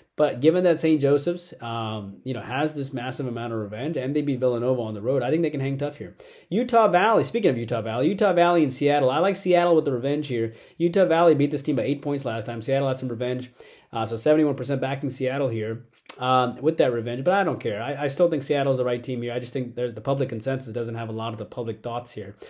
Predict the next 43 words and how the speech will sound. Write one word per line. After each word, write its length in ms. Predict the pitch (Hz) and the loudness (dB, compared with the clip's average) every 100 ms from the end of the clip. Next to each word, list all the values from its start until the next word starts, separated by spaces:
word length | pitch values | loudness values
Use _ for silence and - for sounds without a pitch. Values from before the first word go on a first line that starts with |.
| - - | -20 -6
Seattle's 400 | - 160 165 135 | 4 6 6 4
a 40 | |
top 280 | 127 139 131 | 0 0 -2
seventy 320 | 139 135 127 | -2 0 -2
defense. 400 | 110 131 139 175 | -2 -4 -2 -2
They 100 | 131 | -2
have 160 | 117 123 | -2 -2
revenge. 440 | 113 110 143 190 - - - | -2 -2 -2 -4 -8 -16 -6
This 100 | 131 | -4
is 60 | 127 | -2
the 80 | |
same 240 | 120 147 147 | 0 0 0
team 160 | 147 | 0
that 100 | 139 | 0
beat 100 | 113 | -2
U 160 | 131 156 | -4 -4
C 160 | 151 139 | -4 -4
San 260 | 147 139 | -2 0
Diego 340 | 131 147 160 113 | 4 4 6 4
earlier 280 | 123 127 | 2 0
this 220 | 110 107 135 | -2 -4 -4
year, 60 | |
who 60 | 120 | -4
was 100 | 113 | -4
a 40 | |
top 200 | 110 123 | -6 -8
seventy 320 | - 123 113 | -4 -4 -4
team, 180 | 110 147 | -6 -4
and 80 | 135 | -2
I 80 | 147 | -2
think 140 | 160 | 2
they 100 | 156 | 2
can 100 | 147 | 2
get 140 | 147 139 | 0 0
it 80 | |
done 200 | 135 160 | -2 -4
past 200 | 135 110 | -4 -8
Utah 240 | 113 113 110 | -8 -8 -8
Valley, 300 | 107 110 113 | -6 -6 -6
so 100 | 120 | -4
lean 180 | 131 123 | -2 -2
on 120 | 113 | -4
Seattle. 360 | 117 104 98 | -8 -10 -10